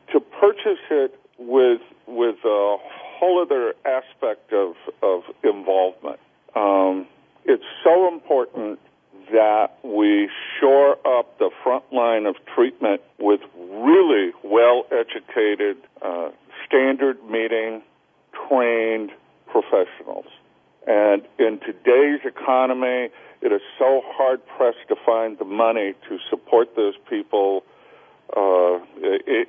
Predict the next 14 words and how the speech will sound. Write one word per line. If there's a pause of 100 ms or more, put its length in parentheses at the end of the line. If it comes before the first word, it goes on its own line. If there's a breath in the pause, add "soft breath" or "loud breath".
in
those
goals. (220)
Everything
costs (140)
so
much (100)
money, (560 loud breath)
and (340)
so
many
of
us
have